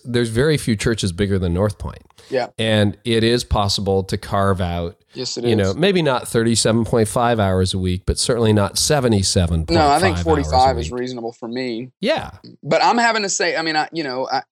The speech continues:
Speaker 2: A-, Andy is ruthless about saying no to stuff. I mean, I,
Speaker 1: Mm-hmm.
Speaker 2: Carrie, I've watched him after a service, someone comes up to him and says, "Hey,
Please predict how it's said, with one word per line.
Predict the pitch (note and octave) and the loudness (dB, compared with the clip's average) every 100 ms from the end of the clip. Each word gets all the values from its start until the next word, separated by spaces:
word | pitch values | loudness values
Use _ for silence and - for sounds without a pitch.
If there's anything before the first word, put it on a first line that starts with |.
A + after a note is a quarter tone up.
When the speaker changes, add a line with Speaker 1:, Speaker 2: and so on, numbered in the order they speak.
| _ _ _ _ C#3 | _ _ _ _ -4
Speaker 2:
A-, | E3+ E3+ | -2 0
Andy | F#3 A3 G#3 D#3 | 0 0 0 -2
is | C#3+ | -4
ruthless | C#3+ D3+ F3+ - C#3 - - | -4 -4 -4 -4 -8 -6 -6
about | C3 - | -6 -4
saying | - D3 C3 | -4 -4 -4
no | B2 C3+ | -6 -6
to | |
stuff. | C3+ A2+ A2 - | -6 -8 -8 -10
I | B2 | -8
mean, | C3 | -2
I, | C3 - _ G#2 | -4 -4 _ -6
Speaker 1:
Mm-hmm. | F#2 E2+ D2+ - - - _ | -6 -6 -10 -14 -18 -18 _
Speaker 2:
Carrie, | - A3+ G3 | 0 2 2
I've | D3 F#3 B3+ | 2 2 2
watched | C4 G#3 D3+ - - | 0 0 -2 -8 -8
him | E3+ C#3+ B2+ A#2+ _ _ _ - | -6 -6 -8 -12 _ _ _ -2
after | D#3+ - D3 B2 | -2 -2 -4 -4
a | |
service, | - - F#3+ G3 A#2+ A2+ - - _ _ _ - | -4 -6 -4 -4 -6 -6 -10 -12 _ _ _ -8
someone | G3+ F#3 | -4 -4
comes | D#3+ D#3 | -4 -4
up | F#3 - | -4 -4
to | |
him | C3+ | -10
and | B2 | -6
says, | C3 | -6
"Hey, | D3+ E3 D3 | 0 0 0